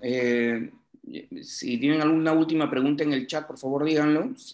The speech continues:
Eh, quería comentar acerca de la, de la experiencia en, eh, en el manejo conservador de la nefropatía membranosa. O sea, eh, eh,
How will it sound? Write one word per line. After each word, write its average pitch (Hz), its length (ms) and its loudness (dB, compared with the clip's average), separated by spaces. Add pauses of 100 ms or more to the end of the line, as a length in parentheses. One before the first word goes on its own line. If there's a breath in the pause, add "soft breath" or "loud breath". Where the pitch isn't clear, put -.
(120)
Eh, 127 500 2
quería 170 240 4
comentar 180 340 0
acerca 180 360 -2
de 165 100 0
la, 113 320 0 (380 loud breath)
de 131 120 -2
la 120 60 0
experiencia 151 560 2
en, 135 220 2
eh, 127 340 0
en 123 100 0
el 117 60 2
manejo 147 380 -2
conservador 127 1040 -2
de 107 120 0
la 104 160 -6
nefropatía 107 480 -8
membranosa. 120 680 -4 (300 loud breath)
O - 80 -14
sea, 131 400 0
eh, 87 80 0 (500)
eh, 123 220 -4